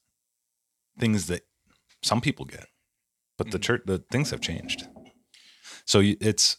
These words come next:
Speaker 1: it's kinda like going in knowing that you're in for a fight. Except that, so the, the, one of the most profound things is to look at priests and religious who have put the time in. They've put the work in. They've given their lives,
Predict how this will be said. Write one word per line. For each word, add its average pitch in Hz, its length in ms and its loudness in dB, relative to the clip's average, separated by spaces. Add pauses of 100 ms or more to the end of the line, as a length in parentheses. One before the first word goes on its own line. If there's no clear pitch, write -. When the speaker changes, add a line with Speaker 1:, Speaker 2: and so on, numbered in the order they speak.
Speaker 1:
it's 92 140 -4
kinda 110 200 0
like 80 260 -2
going 78 300 -4
in 82 360 -4
knowing 87 340 -2
that 76 120 -8
you're 80 120 -6
in 80 80 -4
for - 160 -8
a - 40 -8
fight. - 280 -14 (1600)
Except - 320 0
that, 92 120 0 (600)
so - 160 6
the, 202 140 4
the, 92 240 -4 (680)
one 113 160 -2
of 107 60 2
the 107 40 2
most 98 200 2
profound 98 520 0
things 71 240 -8
is - 160 -4
to 90 100 -4
look 92 440 0
at 78 500 -8 (680)
priests 107 400 4
and 82 120 -6
religious 82 480 -4 (840)
who 98 180 2
have 80 640 -4 (240)
put - 180 -2
the - 60 -12
time - 280 -10
in. - 140 -20 (460)
They've - 140 -12
put - 160 -2
the 85 80 -6
work 71 260 -8
in. 69 100 -10
They've 71 120 -10
given 78 240 -4
their 69 120 -8
lives, 69 600 -6